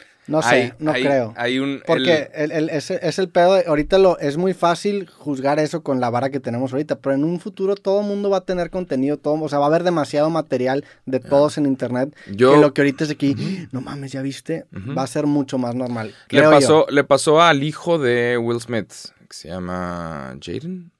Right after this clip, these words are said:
Speaker 2: Jaden Smith. El vato era menor de edad y se puso a tuitear. Y obviamente se puso a tuitear puras pendejadas porque eres menor de edad. Y entrevistaron a Will Smith y el vato dijo, "Güey, pues sí, el vato, el vato le está cagando. La cosa es que ahora es público. Nosotros todos hemos dicho cosas bien pendejas".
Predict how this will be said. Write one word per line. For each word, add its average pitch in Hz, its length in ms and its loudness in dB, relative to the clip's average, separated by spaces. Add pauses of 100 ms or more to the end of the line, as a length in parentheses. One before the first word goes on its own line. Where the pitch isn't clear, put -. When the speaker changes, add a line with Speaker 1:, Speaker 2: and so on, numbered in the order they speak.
(160)
Speaker 2:
Jaden 120 220 -8
Smith. - 280 -12 (500)
El 92 100 -6
vato 98 220 -2
era 113 100 6
menor 95 260 -2
de 104 100 -2
edad 101 220 0 (220)
y 107 140 -14
se 107 140 -12
puso 120 220 -8
a 113 40 -8
tuitear. 127 360 -4
Y 117 100 -2
obviamente 143 340 -2
se 135 80 -8
puso 135 160 -8
a - 20 -4
tuitear 127 240 -2
puras 127 220 -4
pendejadas 120 420 -2
porque 101 200 -8
eres 104 100 -6
menor 101 180 -2
de 104 60 -2
edad. 120 200 0 (760)
Y 107 60 -10
entrevistaron 110 460 0
a - 20 2
Will 110 180 0
Smith 107 240 -6
y 110 40 -2
el 95 60 0
vato 95 160 -4
dijo, 92 200 -4
"Güey, 143 220 -2
pues - 300 -20
sí, 135 80 -6
el 175 100 -4
vato, 135 320 -4
el 110 80 -6
vato 113 160 -4
le 113 60 -4
está 104 140 -8
cagando. 101 420 -4
La 110 100 -4
cosa 90 180 -16
es 82 80 -16
que - 80 -12
ahora 82 100 -6
es 82 60 -14
público. 127 480 -6
Nosotros 92 400 -10 (300)
todos 107 240 -2
hemos 107 160 -4
dicho 107 180 -10
cosas 104 220 -6
bien 101 120 -6
pendejas". 104 680 -4